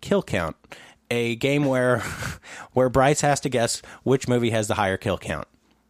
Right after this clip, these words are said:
And I've set it up to be just as diabolical as, <laughs> as he has in the past. Um, th-, uh, today's kill count will be themed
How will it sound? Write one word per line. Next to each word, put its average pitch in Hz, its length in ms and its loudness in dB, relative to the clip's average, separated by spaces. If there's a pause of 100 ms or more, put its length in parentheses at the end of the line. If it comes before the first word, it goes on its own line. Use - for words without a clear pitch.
(400)
And 90 520 -4 (500)
I've 139 180 4
set 139 220 2
it 123 80 0
up 123 200 2
to 113 60 -2
be 110 80 -2
just 131 260 -2
as 120 100 -4
diabolical 107 640 2
as, 104 580 0 (540)
<laughs> - 400 -12
as 113 240 0
he 123 220 -6
has 90 380 -4
in 95 140 -6
the 87 80 -6
past. - 500 -6 (720)
Um, 98 300 -4
th-, 143 300 -2
uh, 113 300 0
today's 156 440 -2
kill 131 240 -2
count 110 320 -2
will 113 120 0
be 107 140 -2
themed 110 520 -2